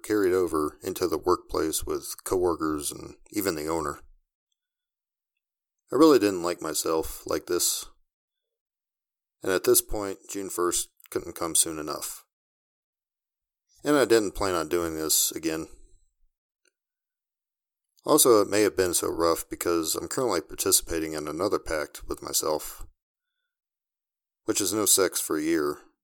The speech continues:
which would end on my fortieth birthday in July. I had the seventeenth and eighteenth off.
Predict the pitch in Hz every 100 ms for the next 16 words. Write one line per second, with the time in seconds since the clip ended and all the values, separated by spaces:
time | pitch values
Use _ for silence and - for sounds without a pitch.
0 | _ _ _ _ _ _ _ _ _ _
1 | _ _ _ 98 - 92 - 98 95 85
2 | 85 82 78 78 101 95 80 - 80 76
3 | 76 73 71 - - 78 - 73 71 69
4 | - _ _ _ _ _ _ _ _ _
5 | _ _ _ _ _ _ _ _ _ _
6 | _ - 147 123 95 107 101 85 95 85
7 | 78 76 76 92 90 85 78 80 80 -
8 | - -